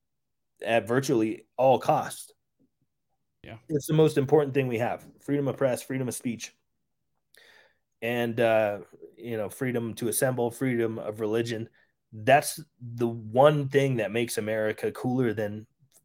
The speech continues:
Speaker 1: practically everywhere else. Just in that one thing, that one
Speaker 2: Yeah.
Speaker 1: right that you have. But we see that being infringed on very regularly today. And, and it's, uh, definitely something to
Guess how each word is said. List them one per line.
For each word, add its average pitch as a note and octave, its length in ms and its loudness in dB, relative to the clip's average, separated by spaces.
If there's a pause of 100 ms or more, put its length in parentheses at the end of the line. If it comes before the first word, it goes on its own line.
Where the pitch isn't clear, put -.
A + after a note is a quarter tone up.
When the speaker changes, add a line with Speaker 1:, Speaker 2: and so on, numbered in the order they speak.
(320)
Speaker 1:
practically G#3 560 6
everywhere B2+ 460 6
else. A#2 340 6
Just D3+ 300 2 (120)
in D#3+ 120 4
that D#3 240 6
one F#3+ 560 10
thing, C#3 420 6 (160)
that C#3 160 0
one A3+ 320 6
Speaker 2:
Yeah. G#3+ 80 -2
Speaker 1:
right G#3 360 4 (580)
that C3+ 100 -4
you A#2+ 140 -2
have. A2 260 2
But A#2+ 240 -2 (320)
we D#3+ 120 2
see G3 380 -2
that C3 300 4
being C#3+ 280 0
infringed C#3 520 -2
on G#2+ 360 -6 (720)
very D#3+ 320 4
regularly B2+ 880 2
today. G2+ 400 -8 (260)
And, A2+ 340 -6
and A2+ 160 -6
it's, - 440 -6
uh, A2 240 -4 (1300)
definitely F#3+ 280 6
something G3 280 4
to C#3 120 4